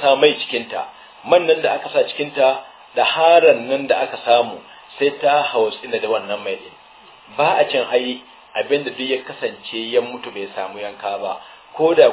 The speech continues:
ko ya samu tsarki. Wasu malumma sun ce wannan tsarkin da haratun na lugawiyyatun, tsarki na na luga.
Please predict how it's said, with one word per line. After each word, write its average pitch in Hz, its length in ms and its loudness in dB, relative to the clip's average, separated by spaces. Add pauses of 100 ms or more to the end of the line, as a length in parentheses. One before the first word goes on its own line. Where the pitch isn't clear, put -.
ko 120 120 -6
ya 131 260 6
samu 110 200 -2
tsarki. 107 460 -16 (200)
Wasu 139 200 -8
malumma 151 400 2
sun 147 160 -6
ce 143 140 -10
wannan 139 260 0
tsarkin 151 360 -6 (300)
da 113 80 -2
haratun 135 520 2
na 117 140 4
lugawiyyatun, 101 640 -10 (360)
tsarki 147 320 -2
na 117 100 0
na 104 120 -8
luga. 101 300 -12